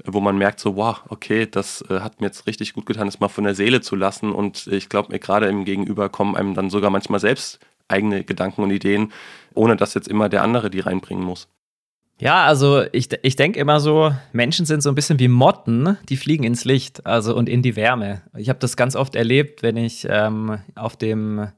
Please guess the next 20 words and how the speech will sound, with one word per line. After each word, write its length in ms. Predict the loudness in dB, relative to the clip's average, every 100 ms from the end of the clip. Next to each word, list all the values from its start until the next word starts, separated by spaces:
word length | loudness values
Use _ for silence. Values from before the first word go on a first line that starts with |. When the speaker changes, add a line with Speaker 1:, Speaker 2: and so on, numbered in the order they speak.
| _ _ -20 _
Speaker 2:
Gelände, 340 | -2 2 2 2
wo 60 |
ich 120 | 0
gearbeitet 520 | 0 2 4 4 2 -2
hab, 140 | -2
bei 140 | -2
W 120 | -2 -2
D 120 | -2
L, 360 | 0 2 2
auf 220 | 2 0 -2
Freizeiten, 640 | -2 -2 0 -2 -2 -2
wenn 100 | -2
du 80 | 0
das 160 | -2
Lagerfeuer 580 | 2 2 2 -2 2 2
anmachst, 420 | 2 -2 -4 -4
die 40 | -4
Leute 280 | 0 0 0
kommen 240 | -2 -2
einfach. 500 | -8 -10 -10 -12 -14